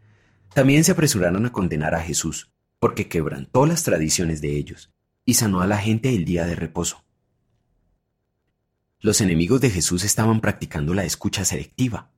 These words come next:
Jesús les dijo, "Si ustedes supieran lo que significa, 'Misericordia quiero y no sacrificio',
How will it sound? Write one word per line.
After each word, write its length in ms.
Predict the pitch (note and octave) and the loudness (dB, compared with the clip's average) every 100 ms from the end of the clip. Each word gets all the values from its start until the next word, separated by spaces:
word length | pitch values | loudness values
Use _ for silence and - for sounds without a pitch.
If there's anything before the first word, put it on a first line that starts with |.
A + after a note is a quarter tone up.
| _ _ _ _ _ _ | _ _ _ _ _ _
Jesús 380 | - A2+ - D3 | -6 -2 0 2
les 180 | D#3 A#2 | 0 0
dijo, 360 | - - - _ _ _ - | -2 -4 -16 _ _ _ -4
"Si 160 | - | 0
ustedes 400 | A2+ C3 C3 E3+ | 2 2 4 4
supieran 460 | - G2 G2 F#2+ A2+ | 4 2 2 2 2
lo 120 | A2 | 0
que 100 | F#2 | -2
significa, 720 | - - E2 - F2+ D2+ - _ _ _ - | -2 -2 -4 -4 -6 -8 -16 _ _ _ -2
'Misericordia 800 | F#2+ G2+ F2 - F#2 F#2 G2+ G2 | 0 2 0 0 -2 0 -2 -4
quiero 340 | - F2+ D2+ | -4 -2 -2
y 60 | D2+ | -4
no 160 | D2+ E2+ | -4 -4
sacrificio', 720 | E2 - D#2 A#2 A#2+ F#2 | -8 -10 -6 -4 -4 -6